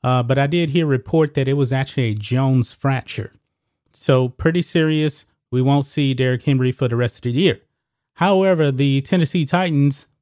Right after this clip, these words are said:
they need a running back, and they have signed a running back, and they actually got an N F L legend on a contract, and that would be one thirty-six-year-old running back, Adrian Peterson.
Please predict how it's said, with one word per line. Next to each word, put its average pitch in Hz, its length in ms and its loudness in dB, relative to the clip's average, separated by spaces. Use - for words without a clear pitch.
they 110 220 -2
need 170 160 2
a 175 60 2
running 190 280 4
back, - 340 -4
and 131 160 2
they 160 120 4
have 165 240 0
signed 127 920 -2
a 156 120 0
running 160 300 2
back, 107 380 -6
and 123 140 0
they 131 60 2
actually 143 320 -2
got 156 280 -2
an 165 220 0
N 170 140 2
F 160 160 -2
L 175 140 0
legend 147 640 0
on 135 180 2
a 170 60 2
contract, 139 640 0
and 127 120 0
that 165 140 0
would 165 140 -2
be 170 340 0
one 156 380 0
thirty-six-year-old 147 1200 2
running 139 380 2
back, 120 340 -2
Adrian 135 380 2
Peterson. 143 460 -2